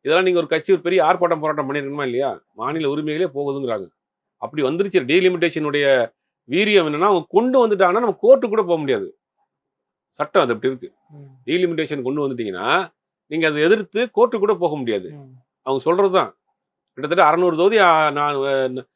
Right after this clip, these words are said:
Speaker 1: நார்த் இந்தியன் எம் பிஸ் மேல வந்து உட்காந்துட்டாங்கன்னா
Speaker 2: ம்.
Speaker 1: எந்த சட்டத்தையும் அவங்க வந்து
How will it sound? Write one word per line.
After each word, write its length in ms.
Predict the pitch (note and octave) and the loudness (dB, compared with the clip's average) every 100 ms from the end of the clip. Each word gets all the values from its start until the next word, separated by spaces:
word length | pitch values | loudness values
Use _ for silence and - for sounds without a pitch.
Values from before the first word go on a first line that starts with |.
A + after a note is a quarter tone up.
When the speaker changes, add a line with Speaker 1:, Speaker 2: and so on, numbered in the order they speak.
| _ _ | _ _
Speaker 1:
நார்த் 260 | C#3 F3 | 0 2
இந்தியன் 200 | F3 E3 | 2 -2
எம் 160 | D3 D3+ | -2 -4
பிஸ் 200 | D#3+ - | -6 -4
மேல 220 | C3+ D#3+ | -2 0
வந்து 100 | D3 | 0
உட்காந்துட்டாங்கன்னா 840 | B2 D3 C3+ A#2 F#2+ G#2 D3+ E3+ _ | 0 -2 -2 -4 -6 -2 -2 -4 _
Speaker 2:
ம். 180 | C#3+ C3+ | -20 -20
Speaker 1:
எந்த 420 | B2 C3+ G3 A#3 A3 | -4 -2 0 2 4
சட்டத்தையும் 540 | G3 F3+ G#3 G3+ A3+ | 4 2 0 0 0
அவங்க 300 | A#3 F3 E3 | 0 0 0
வந்து 200 | D#3 F3+ | -2 -2